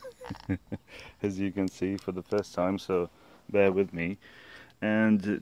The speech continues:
today I'm gonna show you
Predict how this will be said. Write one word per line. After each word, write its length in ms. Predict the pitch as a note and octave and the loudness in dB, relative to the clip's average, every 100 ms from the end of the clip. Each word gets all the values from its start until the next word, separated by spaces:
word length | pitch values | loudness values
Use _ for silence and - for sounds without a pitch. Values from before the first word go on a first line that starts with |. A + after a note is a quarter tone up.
| - | -8
today 720 | - G2+ F2+ A#2+ A#2 A2 A2+ G#2+ | -10 -10 -6 -4 -2 -2 -2 -4
I'm 300 | A2 A2+ A#2 | -2 0 -2
gonna 260 | G2+ A2+ G2+ | -2 -6 -6
show 380 | - - A#2+ A#2 | -8 -4 -2 0
you 420 | F#2+ F2+ A2+ | -2 0 0